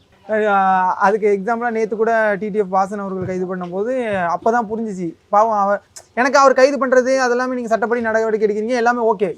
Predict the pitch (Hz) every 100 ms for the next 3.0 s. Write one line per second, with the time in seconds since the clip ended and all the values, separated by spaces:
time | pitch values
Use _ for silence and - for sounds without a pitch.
0 | 180 277 359 339 247 202 220 - 269 226
1 | 233 214 220 208 180 165 156 151 147 143
2 | - 180 180 185 202 240 202 170 151 151